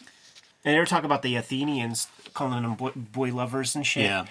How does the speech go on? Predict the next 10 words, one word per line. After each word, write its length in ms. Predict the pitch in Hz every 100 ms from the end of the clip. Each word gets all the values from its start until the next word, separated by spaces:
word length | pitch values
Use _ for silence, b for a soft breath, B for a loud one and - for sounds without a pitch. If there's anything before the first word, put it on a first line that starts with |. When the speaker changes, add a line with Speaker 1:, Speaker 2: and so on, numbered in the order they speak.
| B -
Speaker 1:
This 180 | 180
is 100 | 208
what 160 | 170 151
happens 640 | 139 160 156 127 120 120 -
to 140 | 147
your 160 | 127 135
usual 480 | 131 147 135 139 117
hunchbacks 800 | 123 127 117 117 123 123 - -
and 100 | 123
shit 340 | - 131 131